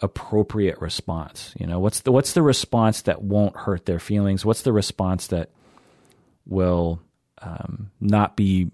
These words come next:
labeled as something bad? And that, to me, is, um, you know, imagine you approached all life like that. Like, y-, your, um,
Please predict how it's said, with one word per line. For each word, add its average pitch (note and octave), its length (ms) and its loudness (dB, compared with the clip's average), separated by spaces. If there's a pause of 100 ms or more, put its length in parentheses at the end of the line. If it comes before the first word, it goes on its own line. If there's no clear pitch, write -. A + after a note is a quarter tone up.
labeled G2 500 2
as E2+ 140 -2
something F2 400 -4
bad? D2+ 360 -8 (1200)
And G2+ 400 4 (480)
that, A2+ 540 2 (420)
to - 160 -4
me, G2+ 360 2
is, D#2+ 340 -4
um, D2 380 -8 (1160)
you A2 120 2
know, G2 120 4
imagine C3+ 580 4
you A2 240 8
approached - 440 0
all F#2+ 480 0
life F#2 380 -2
like D#2 220 -6
that. - 220 -10 (680)
Like, F2 380 2 (1120)
y-, - 80 -12 (180)
your, G2 580 2 (280)
um, F2+ 540 -6